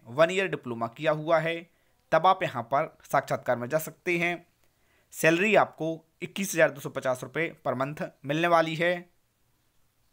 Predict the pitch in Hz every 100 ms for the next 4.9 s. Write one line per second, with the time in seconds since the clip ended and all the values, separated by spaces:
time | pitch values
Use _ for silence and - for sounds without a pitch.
0 | _ _ - 170 196 208 202 190 196 190
1 | 196 196 196 _ _ _ - 175 202 208
2 | 160 160 160 123 120 120 127 151 165 -
3 | 180 190 _ - 147 143 139 - - 135
4 | 143 196 185 156 147 120 117 143